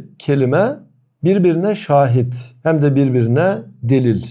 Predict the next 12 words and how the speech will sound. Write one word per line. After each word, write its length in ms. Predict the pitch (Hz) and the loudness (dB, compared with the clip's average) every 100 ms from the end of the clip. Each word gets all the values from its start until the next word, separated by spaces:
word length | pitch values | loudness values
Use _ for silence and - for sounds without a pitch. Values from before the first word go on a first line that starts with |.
| - _ - | -18 _ -2
Birincisi 640 | 160 185 185 165 151 240 | 2 2 2 0 -2 -4
saniye 760 | 208 - 151 156 151 156 202 170 | -4 -2 0 2 0 0 0 2
bir 220 | 165 160 | 0 2
bürhan-ı 460 | 160 160 175 170 180 | 0 0 0 0 0
limmidir. 960 | 180 156 156 151 147 117 113 - - 139 | 0 2 2 2 2 2 0 -4 -8 -2
Yani 300 | 135 131 127 135 | -2 -2 -4 -6
eşhedü 320 | 123 143 139 | -4 -2 0
en 200 | 127 131 | 0 2
la 160 | 135 135 | 2 2
ilahe 340 | 127 120 123 | 2 0 0
illallah 480 | 123 123 127 123 117 | 0 0 0 -2 -4
dediğimizde 760 | 113 107 101 95 90 143 180 | -4 -2 -4 -6 -6 -2 -2